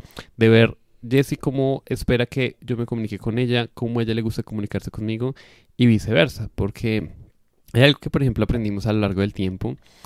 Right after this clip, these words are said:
y es que tu pareja probablemente tiene algo que le gusta que no necesariamente es lo mismo que te gusta a ti. Y tiene cosas que a ti, que a ella no le gustan, que no necesariamente son las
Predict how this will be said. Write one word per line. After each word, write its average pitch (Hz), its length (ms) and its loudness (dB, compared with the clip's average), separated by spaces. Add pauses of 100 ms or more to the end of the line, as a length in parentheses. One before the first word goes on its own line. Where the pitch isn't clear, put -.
(380)
y 123 140 6
es - 420 2 (180)
que 120 440 2 (120)
tu 143 100 0
pareja 131 360 2
probablemente 123 520 0
tiene 120 220 -2
algo 117 200 0
que - 120 -6
le 120 80 2
gusta 113 640 0
que - 120 0
no 139 120 4
necesariamente 135 480 2
es 120 40 2
lo 117 60 0
mismo 117 160 0
que 120 80 -2
te 117 100 -2
gusta 107 200 -4
a 120 40 -6
ti. 139 360 -10
Y 127 80 -4
tiene 135 200 4
cosas 143 220 2
que - 100 -2
a 151 40 0
ti, 139 220 -6 (200)
que 147 120 4
a 143 60 8
ella 147 160 8
no 143 100 2
le 147 100 2
gustan, 147 400 0 (280)
que 170 100 2
no 165 80 6
necesariamente 160 460 2
son 143 160 0
las 131 240 -2